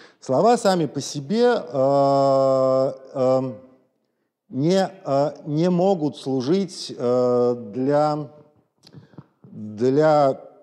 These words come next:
передачи чего бы то ни было, кроме, так сказать, кроме, так сказать, информации. Более того, многие слова не п-, передают информации. У кого-нибудь зажигалка есть?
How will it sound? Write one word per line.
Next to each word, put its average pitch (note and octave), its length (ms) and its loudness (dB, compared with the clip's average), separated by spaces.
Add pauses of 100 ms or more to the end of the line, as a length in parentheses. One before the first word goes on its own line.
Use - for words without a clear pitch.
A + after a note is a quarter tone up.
передачи C#3+ 520 0
чего D3+ 300 -2
бы C3+ 120 -4
то D3+ 100 -4
ни G#3 140 0
было, E3+ 200 2
кроме, E3+ 480 2
так - 160 -12
сказать, C3+ 540 -14
кроме, D#3+ 380 2
так C3+ 180 -8
сказать, - 260 -6
информации. C#3 680 -2 (220)
Более B2+ 420 4
того, D#3+ 400 -2 (580)
многие C3 540 0
слова D#3 640 0 (300)
не F#3 220 2
п-, - 480 -12
передают A2+ 460 0
информации. F2+ 640 -8 (1400)
У - 80 -20
кого-нибудь D3 320 0
зажигалка C#3 460 2
есть? F#3 340 -6